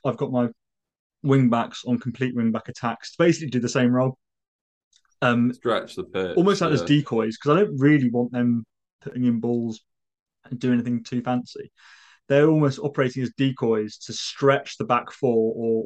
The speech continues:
Speaker 1: or back five, back three of the other team, which gives those attacking midfielders a bit of space. That's the way it should work in
Speaker 2: Yeah,
Speaker 1: theory.
Speaker 2: no, so basically, y-, yeah, so you're attacking midfielders, workers. Yeah, shadow strikers. I mean, it's, it's, it's interesting, isn't it? 'Cause it's the kind of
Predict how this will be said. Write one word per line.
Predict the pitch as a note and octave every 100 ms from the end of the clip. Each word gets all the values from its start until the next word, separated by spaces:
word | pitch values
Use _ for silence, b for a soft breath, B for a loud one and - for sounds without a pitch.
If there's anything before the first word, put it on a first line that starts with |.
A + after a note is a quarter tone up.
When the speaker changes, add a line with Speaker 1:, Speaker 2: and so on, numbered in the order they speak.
| A2+
Speaker 1:
or | -
back | A2+ -
five, | A#2+ A2+ A2
back | A#2 - -
three | B2 A#2
of | A2
the | A#2+
other | A#2+
team, | - B2 A2+ A2+ - b b b
which | C3 B2 -
gives | C#3+ A#2 A#2
those | B2 A#2
attacking | A#2+ B2 - A#2+
midfielders | A2+ A2 A#2+ A2 G#2+
a | G#2+
bit | A2
of |
space. | - A#2+ A2 - -
That's | - D3 -
the |
way | C3+ B2 A#2 A2 - -
it | G2 G2+ -
should | - B2
work | A2+
in | G#2+
Speaker 2:
Yeah, | C#3+ B2+
Speaker 1:
theory. | B2+
Speaker 2:
no, | C3
so | A#2+ C3 B2+
basically, | D3+ B2+ - - F#2 F2+
y-, | F2+
yeah, | G2+ F#2 B1 -
so | G#2
you're | G#2 G#2 G2
attacking | - A2 G#2 - F#2
midfielders, | F#2+ F2 F#2+ F#2 F2 F2
workers. | F2+ F2 - E2+ - _ _ _ _ _
Yeah, | A#2+ B2+ A#2
shadow | - A#2 A2+ A2+
strikers. | - F#2+ F#2+ -
I | A#2+
mean, | C3
it's, | C#3 B2+ D3+
it's, | D3 -
it's | D#3 C3
interesting, | D3+ D3 C#3+ A2 G#2+
isn't | A2+ A2+
it? | G2
'Cause | -
it's | G#2 -
the |
kind | B2+ B2+
of | A2